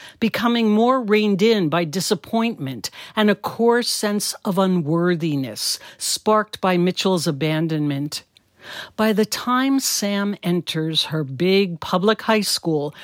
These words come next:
where she feels like a molecule, she's shut down, even temporarily giving up climbing.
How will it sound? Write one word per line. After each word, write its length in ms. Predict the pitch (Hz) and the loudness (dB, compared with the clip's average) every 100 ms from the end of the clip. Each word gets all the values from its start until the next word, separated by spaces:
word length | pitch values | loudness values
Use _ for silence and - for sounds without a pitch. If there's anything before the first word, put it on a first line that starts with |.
| - | -2
where 120 | 208 | 2
she 180 | 208 233 | 4 2
feels 380 | 208 254 254 202 | 2 2 2 2
like 160 | 185 - | -2 0
a 80 | |
molecule, 1000 | 156 160 170 196 190 - - 143 123 - - _ _ | 0 2 2 2 -2 -6 -10 -8 -8 -10 -18 _ _
she's 300 | - - 208 | -2 0 2
shut 380 | - - 233 - | 2 2 0 0
down, 540 | 190 180 165 139 135 - _ | 0 2 0 -2 -6 -14 _
even 340 | 202 208 226 | 0 2 2
temporarily 800 | - 220 208 208 208 214 214 214 | 2 0 0 2 2 2 0 -2
giving 360 | 180 208 208 208 | 0 0 2 0
up 200 | 202 - | -2 -4
climbing. 720 | - 202 208 220 165 - | -4 0 0 -2 -4 -8